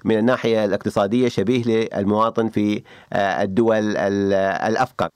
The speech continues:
فيما نراه اليوم من التحولات الاقتصادية، مفهوم أن تسعى الدولة نحو تنويع الاقتصاد وإصلاح الاقتصاد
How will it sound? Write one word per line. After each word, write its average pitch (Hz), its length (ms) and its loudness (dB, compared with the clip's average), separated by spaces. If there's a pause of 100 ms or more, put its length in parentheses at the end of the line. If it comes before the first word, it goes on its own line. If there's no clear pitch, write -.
فيما 156 380 0
نراه 170 320 2
اليوم 139 340 2
من 104 80 2
التحولات 110 640 0
الاقتصادية، 117 880 0
مفهوم 127 320 0
أن 120 300 0 (100)
تسعى 135 260 0
الدولة 117 300 0
نحو 101 200 -2
تنويع 101 320 0
الاقتصاد 90 440 -2
وإصلاح 90 340 -2
الاقتصاد 90 520 -6